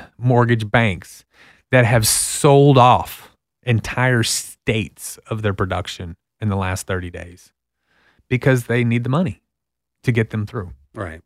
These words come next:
Speaker 1: And so I, you know, that's what I think is about to happen with the mortgage industry, um, which unfortunately, you know, being a, you know, a
Speaker 2: In the
Speaker 1: ca-
Speaker 2: mortgage industry.
Speaker 1: Well, but being a capitalist in general kind of concept and, you know,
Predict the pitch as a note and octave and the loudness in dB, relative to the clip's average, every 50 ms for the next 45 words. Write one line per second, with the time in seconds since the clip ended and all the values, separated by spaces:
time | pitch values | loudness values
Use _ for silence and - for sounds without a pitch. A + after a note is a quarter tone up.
0 | _ _ - - - - - - - - _ - D3 D3+ C#3+ - E3 D#3+ D3+ C#3+ | _ _ -20 -20 -18 -18 -18 -18 -20 -18 _ 0 0 0 2 4 4 6 6 6
1 | C3+ C3 C3+ C3 G#2 F#2+ - - C#3+ C#3+ B2 G#2+ G#2+ A2+ B2+ C#3 D3+ E3+ F3 - | 6 4 0 -2 -4 -6 -10 -6 -2 0 2 2 0 2 2 4 4 4 2 0
2 | - - F3 E3 D#3 D3+ - - - D3 C#3+ - D3+ C#3+ C#3 D3 C3 B2 B2 B2+ | 0 2 4 4 4 4 2 0 -2 0 0 2 0 0 0 2 2 2 2 2
3 | A#2+ - C3 G#2+ A#2+ A#2+ A2 A2+ - - C3 C3 B2+ B2 A#2 - A#2 A#2 A#2 A2 | 0 -2 -4 -2 0 0 0 0 0 0 0 2 2 0 0 2 2 2 2 2
4 | G#2+ G#2 G2+ G2 G2 G2 F#2+ - - B2+ D3+ D#3+ C3+ - _ B2 C3+ C3+ B2+ B2+ | 2 0 -2 -2 -2 -4 -6 -4 -4 -2 -2 -2 -4 -6 _ -4 0 0 2 4
5 | B2+ A#2 A2 G#2+ G#2 F2+ _ _ _ _ _ _ - D#3+ G3 G3+ F#3+ - E3+ E3+ | 2 2 2 0 -2 -4 _ _ _ _ _ _ 0 4 4 4 4 4 2 2
6 | E3 - - F#3 F3+ F3 - F3 E3+ C#3+ B2+ D3 D#3+ D#3+ E3 D#3+ D3 - - - | 2 2 4 2 2 2 2 0 -2 0 0 0 2 2 2 0 0 -2 -10 -20
7 | - - _ _ _ _ - D#3 D3+ C3+ B2+ A#2+ A2+ A2 D#3+ F3+ F3+ E3+ E3+ E3 | -20 -20 _ _ _ _ -6 -2 0 0 0 -2 2 2 4 4 4 4 4 4
8 | D#3 D#3 D3+ D#3 D3+ C#3+ B2+ A#2 G2 - _ _ _ _ _ _ _ _ _ _ | 4 4 4 4 4 4 4 2 0 -4 _ _ _ _ _ _ _ _ _ _
9 | _ _ _ - D3+ C#3+ A#2+ G#2 G2+ F#2+ G2 G2+ G2 - - - A2+ A#2 B2 A#2 | _ _ _ -4 -2 0 0 0 0 0 -2 -4 -4 -6 -4 -2 0 0 2 2
10 | A#2+ B2 A#2+ A#2 A2 - D#3+ D#3+ - - - F#2 G#2+ G#2+ G3 G3+ F#3+ F3+ F3 F#3+ | 2 2 2 0 0 0 0 0 0 -4 -6 -8 -2 4 6 6 6 6 6 4
11 | E3+ D#3+ F#3 G3+ G3+ F#3+ F#3 F3 - - - - D3 C3+ C#3 C#3+ - F3 E3 D#3+ | 2 4 4 4 4 4 2 0 -2 -8 -8 -4 0 2 2 2 2 2 2 4
12 | D3+ D3+ D#3 D3 - - C#3+ D3 D3 C#3+ A#2 - C3 B2+ B2 A#2+ A#2 A#2 A#2 A#2+ | 4 4 4 2 2 0 2 4 4 4 4 4 2 2 4 4 2 2 2 0
13 | B2 - - - B2+ B2 B2+ B2 - - - B2 A#2 G#2+ G#2+ G#2 - - G#2+ G#2 | 0 -2 -2 -2 0 0 0 -2 -4 -4 -2 0 0 0 0 -2 -4 -4 -4 -4
14 | - - - A2+ A2+ G2 A#2+ B2+ - G2 G2+ G#2+ G#2+ | -4 -4 -4 -2 -2 0 0 0 0 0 -2 -2 -4